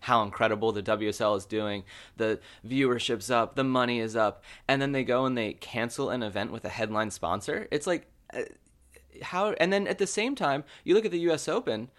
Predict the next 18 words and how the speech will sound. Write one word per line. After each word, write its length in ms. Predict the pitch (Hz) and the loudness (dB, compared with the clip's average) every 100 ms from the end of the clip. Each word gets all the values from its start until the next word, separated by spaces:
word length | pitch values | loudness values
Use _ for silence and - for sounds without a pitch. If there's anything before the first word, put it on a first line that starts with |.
| _ | _
the 80 | - | -6
first 400 | - 180 185 - | -2 -2 -2 -2
two 160 | 208 165 | -6 0
days 260 | 147 226 | 2 2
don't 220 | 135 139 147 | 0 0 0
even 160 | 139 | -2
have 260 | 143 147 120 | 0 -2 0
webcast 540 | 135 247 - 139 - | -4 -4 -2 -4 -2
coverage, 460 | - - 60 - - | -6 -6 -8 -8 -2
which 260 | 147 - | -2 -2
that 280 | 117 135 - | 2 2 2
can 160 | 147 120 | -4 -2
also 420 | 139 233 - 104 - | 0 0 0 -2 0
only 300 | 123 160 143 | 0 0 0
be 140 | 104 92 | 0 -2
a 60 | |
financial 440 | - 95 85 - - | -2 -6 -6 -10 -12
decision. 420 | - - - | -8 -6 -8